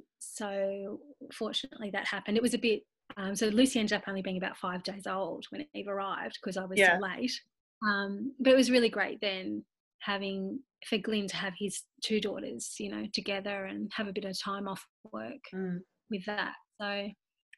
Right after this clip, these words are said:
Speaker 1: uh, yeah, but he went back to work after about two weeks, I think. But again, one of the fortunate things about being in a country town is he works in Mudgee or around Mudgee.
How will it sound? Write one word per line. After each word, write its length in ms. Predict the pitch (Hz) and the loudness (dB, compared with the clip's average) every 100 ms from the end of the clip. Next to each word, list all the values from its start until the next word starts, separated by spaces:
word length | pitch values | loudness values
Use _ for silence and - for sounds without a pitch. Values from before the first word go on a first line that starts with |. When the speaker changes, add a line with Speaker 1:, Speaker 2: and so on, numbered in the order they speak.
| _ - | _ 0
Speaker 1:
uh, 60 | |
yeah, 200 | 247 277 269 | 6 8 8
but 100 | 269 | 6
he 100 | 339 | 6
went 140 | 339 | 4
back 120 | - | 2
to 100 | - | -2
work 280 | 208 202 190 | -2 -2 -2
after 320 | 208 - 220 | -6 -6 -6
about 240 | 196 - - | -6 -6 -6
two 220 | - 196 | -6 -4
weeks, 340 | 190 - - | -4 -6 -10
I 60 | - | -12
think. 420 | - 226 285 285 - _ _ _ _ _ - - - | -2 2 2 0 -16 _ _ _ _ _ -12 -2 2
But 140 | 233 | 4
again, 680 | 233 226 214 208 262 302 277 | 2 0 -2 2 4 4 4
one 120 | 220 | 0
of 100 | 220 | 0
the 80 | 214 | -4
fortunate 480 | - 220 - 226 - | -4 -6 -4 -6 -4
things 240 | 208 208 | -6 -4
about 240 | 208 202 - | -4 -4 -6
being 200 | 208 202 | -6 -6
in 80 | 196 | -8
a 60 | |
country 340 | 185 202 233 220 | -8 -8 -8 -8
town 440 | - 202 196 196 | -10 -10 -10 -8
is 320 | 214 202 190 - | -8 -8 -10 -10
he 500 | - 208 202 196 185 _ _ _ _ _ 214 | -2 -2 0 -6 -10 _ _ _ _ _ -2
works 560 | 202 - - - - - _ _ - | -2 -4 -8 -8 -8 -12 _ _ -6
in 120 | 196 | -4
Mudgee 400 | 180 185 240 285 240 | -4 -6 -8 -8 -2
or 180 | 202 190 | 0 2
around 300 | 196 196 185 | 2 0 -2
Mudgee. 420 | 185 247 277 | -2 0 0